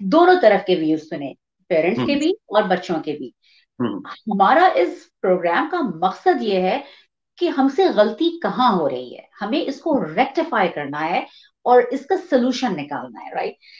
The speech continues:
Speaker 2: हम्म।
Speaker 1: एक चीज मैं आपसे कहूँ कि आपने जब social differences की और उसकी अरेंज marriages की बात की थी,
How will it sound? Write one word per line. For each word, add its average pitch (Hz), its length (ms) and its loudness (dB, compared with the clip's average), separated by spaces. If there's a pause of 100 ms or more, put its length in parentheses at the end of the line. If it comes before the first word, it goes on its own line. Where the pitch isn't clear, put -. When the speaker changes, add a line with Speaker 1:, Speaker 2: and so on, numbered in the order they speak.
Speaker 2:
हम्म। 220 140 -2
Speaker 1:
एक 381 180 4 (120)
चीज 320 260 -4
मैं 254 140 6
आपसे - 280 2
कहूँ 220 380 -2
कि 226 80 4
आपने 190 360 2
जब 185 220 0
social 190 480 -2
differences 190 480 -4
की 196 240 -2
और 175 320 4
उसकी 190 360 -6
अरेंज 196 340 -2
marriages 185 380 -4
की 202 60 -6
बात 175 340 0
की 285 260 -6
थी, 226 260 -10